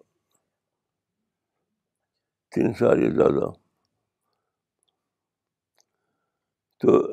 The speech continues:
رامپور کے زمانے میں ایک واقعہ ہوا، وہ مجھے معلوم، کسی نے بتایا۔ ایک بچہ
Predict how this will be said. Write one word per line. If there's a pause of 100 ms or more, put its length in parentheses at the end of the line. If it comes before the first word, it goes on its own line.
(140)
رامپور
کے
زمانے
میں (1600)
ایک
واقعہ
ہوا، (1300)
وہ
مجھے
معلوم، (840)
کسی
نے
بتایا۔ (3500)
ایک
بچہ